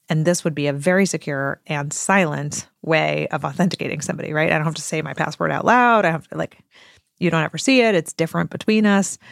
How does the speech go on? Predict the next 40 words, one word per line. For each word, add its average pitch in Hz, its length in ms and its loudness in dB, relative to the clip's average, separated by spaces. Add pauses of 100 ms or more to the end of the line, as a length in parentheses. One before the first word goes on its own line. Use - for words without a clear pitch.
(320)
Um, 151 260 -2 (100)
you 165 160 -4
can 156 140 -6
change 185 380 2
it 170 80 4
really 156 260 0
easily. 202 640 2
You 160 80 -4
know, 143 80 -4
today 160 360 0
I 151 40 0
think - 160 -4
Nita 147 160 -2
had 143 80 -4
a 156 60 -6
kind 202 200 2
bar 196 120 4
for 196 120 -4
breakfast. 175 440 0
Tomorrow 151 400 2
I 147 120 0
change 147 300 -4
it 143 100 -4
to 156 100 -8
Nita 147 180 0
had 143 360 0 (320)
oatmeal 202 360 4
for 196 100 0
breakfast, 190 500 2
right? 165 200 0
And, 170 200 -4
and 165 160 -2
just, 156 140 -4
like, 170 240 -4
go 175 100 4
down 165 200 2
the 156 60 -6
path 156 260 -4
each - 160 -10
day. - 180 -8